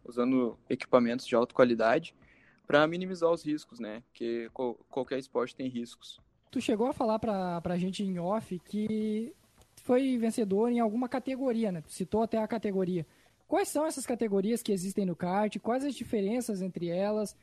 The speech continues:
Speaker 2: O que que tu precisa pra se enquadrar em uma ou se enquadrar em outra? Explica um pouquinho dessa parte mais técnica do, da modalidade.
Speaker 1: Então, o kartismo, ele começa desde cedo, né? Não tem idade pra iniciar e não tem idade pra parar.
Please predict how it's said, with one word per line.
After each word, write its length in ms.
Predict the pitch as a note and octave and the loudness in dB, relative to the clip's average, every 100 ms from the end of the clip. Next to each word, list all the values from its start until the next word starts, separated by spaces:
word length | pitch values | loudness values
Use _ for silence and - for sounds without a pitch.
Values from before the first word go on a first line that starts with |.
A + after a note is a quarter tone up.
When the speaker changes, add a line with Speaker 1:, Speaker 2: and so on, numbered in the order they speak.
| _ _ - | _ _ -6
Speaker 2:
O 100 | G3+ | -6
que 160 | - C#4 | -2 -4
que 80 | |
tu 120 | D#4 D4+ | -2 -2
precisa 600 | C#4+ A#3+ A#3 C4+ A3+ G3+ | -2 -2 -2 -2 -2 -2
pra 600 | G3 G3 G3 F#3+ F#3 F3 | -2 0 0 -2 -4 -6
se 280 | - - G#3+ | -8 -6 -4
enquadrar 480 | G#3+ B3 G3+ A3+ A#3 | -2 -2 0 0 0
em 120 | G#3 | 0
uma 340 | C#4+ D#4 D4 | 0 0 0
ou 180 | A#3+ G3+ | 0 -2
se 100 | - | -4
enquadrar 380 | G3+ G3+ G#3 G3+ | -4 -2 0 0
em 100 | F#3 | 2
outra? 280 | G3+ A#3+ A3 | 0 0 -4
Explica 280 | - B3 | -4 -4
um 60 | C4+ | -2
pouquinho 360 | B3+ A3 G#3+ G#3 | -4 -4 -4 -4
dessa 240 | F#3+ F#3+ | -4 -4
parte 240 | F#3 G3+ | -4 -2
mais 420 | G#3 G3+ G3 F3 - | 0 0 -2 -4 -2
técnica 500 | G#3+ A#3 G3+ E3 D#3+ _ - | 0 0 -4 -8 -12 _ -14
do, 420 | F3 E3+ E3 D#3 E3 _ _ _ _ | -10 -8 -8 -12 -18 _ _ _ _
da 60 | F3+ | -6
modalidade. 640 | G3 G3 F3+ E3+ F3 F#3 _ _ - | -4 -2 -4 -6 -8 -8 _ _ -4
Speaker 1:
Então, 460 | - B2+ C3+ A#2 A2 | -2 6 8 8 4
o 40 | |
kartismo, 1080 | - C3 C3+ D#3 G3 A3 G#3 F#3 D#3 C3 F#2+ _ | 6 6 6 -2 0 0 0 0 -2 -4 -8 _
ele 720 | C3+ C3+ C3 B2 A#2 G#2+ G2+ - - _ | -4 0 0 0 -2 -4 -10 -16 -20 _
começa 420 | - A#2+ C3+ D3 | -4 0 0 0
desde 280 | C3+ C#3+ D#3 | 2 2 2
cedo, 340 | - C3 B2 | 0 2 2
né? 200 | A2 A2 | 0 -2
Não 120 | A2+ A2+ | -2 0
tem 160 | C3 | 2
idade 340 | C3+ B2 A#2+ - | 8 8 6 -2
pra 140 | B2+ | -2
iniciar 560 | B2+ A#2+ - G#2+ B2+ D3+ | -2 -2 -2 0 2 0
e 40 | |
não 120 | D3+ | -4
tem 140 | D3+ D3 | -8 -4
idade 280 | C3+ C3+ | -2 -2
pra 100 | - | -4
parar. 420 | - C#3+ A2+ - | -4 -2 -2 -6